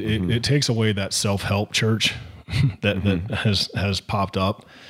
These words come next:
Speaker 2: It's almost like being at a Jim Rohn, uh, conference or something at
Speaker 1: Yeah.
Speaker 2: times. And,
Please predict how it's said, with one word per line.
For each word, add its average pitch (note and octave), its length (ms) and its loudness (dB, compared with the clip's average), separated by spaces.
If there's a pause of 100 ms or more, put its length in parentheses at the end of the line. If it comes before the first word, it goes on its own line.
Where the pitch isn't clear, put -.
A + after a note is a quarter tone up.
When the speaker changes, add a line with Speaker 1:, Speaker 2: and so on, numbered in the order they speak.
(320)
Speaker 2:
It's - 100 -6
almost G#2 200 2
like F#2+ 160 0
being F2+ 260 2
at F2 140 2
a F2 180 0
Jim F#2 280 0
Rohn, F2+ 440 0
uh, F2 360 0 (280)
conference G2+ 440 2
or G#2+ 60 0
something G2+ 340 2
at G#2 120 -4
Speaker 1:
Yeah. G2+ 100 2
Speaker 2:
times. G2 220 2 (640)
And, A2+ 360 0